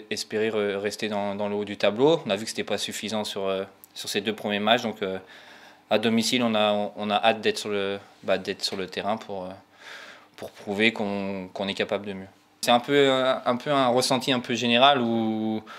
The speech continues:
on prend trois buts à Clermont, on a aussi, euh, là on a encore pris un but, on a un peu perdu de cette solidi-,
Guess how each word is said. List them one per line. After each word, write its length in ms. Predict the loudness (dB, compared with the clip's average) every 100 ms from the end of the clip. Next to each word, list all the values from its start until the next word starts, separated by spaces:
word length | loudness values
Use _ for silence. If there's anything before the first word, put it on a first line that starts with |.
| -16 -18 -8
on 60 | -4
prend 160 | 2
trois 180 | 6 6
buts 140 | 6 4
à 80 | 4
Clermont, 540 | 6 4 6 6 6
on 100 | 6
a 80 | 6
aussi, 220 | 4 2
euh, 280 | 4 4 2
là 140 | 4 6
on 100 | 6
a 20 |
encore 180 | 4 0
pris 140 | 2
un 100 | 0
but, 240 | 2 -2 0
on 100 | 2
a 60 |
un 180 | 4 4
peu 240 | 0 -4 -4
perdu 340 | 2 4 4
de 40 |
cette 160 | 0 -2
solidi-, 480 | 0 0 0 -2